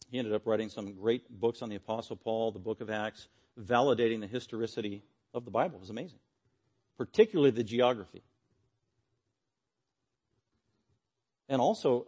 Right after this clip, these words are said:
uh, the characters that are seen in the book of Acts. And that's what we've been seeing. Now, we're, for twenty-three chapters, we keep coming, coming across names of characters and people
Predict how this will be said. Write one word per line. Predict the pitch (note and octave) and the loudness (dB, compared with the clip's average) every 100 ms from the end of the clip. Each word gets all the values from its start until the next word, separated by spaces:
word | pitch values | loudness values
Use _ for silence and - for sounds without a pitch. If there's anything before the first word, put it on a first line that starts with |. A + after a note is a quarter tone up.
| - | -6
uh, | A#2 | -6
the | G#2+ | -6
characters | - C#3+ D#3 C#3 A2+ F#2+ | 0 2 2 0 -6 -4
that | A2 | -4
are | G2+ | -4
seen | - A#2+ G#2+ G#2 _ _ _ _ _ _ _ | -8 -8 -8 -12 _ _ _ _ _ _ _
in | B2 | -8
the | A2 | -2
book | A2 A2 | -2 2
of | |
Acts. | A2+ C#3+ | 0 2
And | |
that's | F#3+ C#4+ | 2 4
what | |
we've | G3 D3 | 4 4
been | C#3 | 2
seeing. | - G3 C#3+ | 2 0 2
Now, | B2+ C3 C3 | 2 2 0
we're, | C#3+ E3+ E3+ - | -2 0 0 -2
for | - | -2
twenty-three | C3+ - A3 C4+ A3 G3+ | 0 2 2 2 0 -2
chapters, | G3 G3 E3+ B2+ - | 0 0 0 -6 -2
we | F#3 | 0
keep | G3 A#3 - | 0 0 0
coming, | F#3+ F#3 F3+ - | 0 0 -6 -4
coming | E3+ E3+ | -2 -2
across | C#3+ D#3+ D#3 | 2 2 2
names | D#3+ F#3+ D#3+ | 2 2 2
of | - | 0
characters | - E3+ F#3+ F3 D#3 C#3 | 6 8 8 6 0 0
and | B2 | 0
people | E3+ F#3+ C3+ G#2+ B2 | 2 4 4 4 2